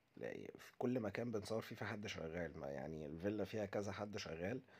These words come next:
عشان نوصل للتشطيب النهائي ليها في ميعاد التسليم اللي احنا متفقين عليه، اللي هو ان شاء الله هيكون كمان شهرين.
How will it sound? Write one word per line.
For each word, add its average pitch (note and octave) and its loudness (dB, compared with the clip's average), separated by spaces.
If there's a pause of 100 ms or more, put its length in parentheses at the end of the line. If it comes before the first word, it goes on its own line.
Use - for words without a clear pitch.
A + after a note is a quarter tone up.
(420)
عشان A2 2
نوصل A2 4
للتشطيب F#2 2
النهائي G#2 2
ليها B2 2
في A#2+ -2
ميعاد F#2+ 4
التسليم G#2+ 0
اللي G#2 4
احنا A#2+ 0
متفقين G2+ 0
عليه، F#2+ 4
اللي D#2 -2
هو F#2 2
ان G2 0
شاء G#2+ 4
الله G#2 4
هيكون G#2 0
كمان G#2 -2
شهرين. F2+ -4